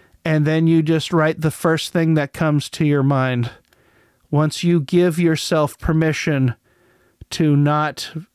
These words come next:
be, <sighs> it's not, uh, it's not about not being artistic,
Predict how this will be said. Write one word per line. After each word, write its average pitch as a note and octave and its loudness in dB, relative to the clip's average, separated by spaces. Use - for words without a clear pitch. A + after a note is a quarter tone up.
be, D3 2
<sighs> - -20
it's - -8
not, A#3+ -4
uh, E3+ -4
it's E3 -10
not A3 0
about G#3 -2
not E3+ 0
being E3 2
artistic, C3 -4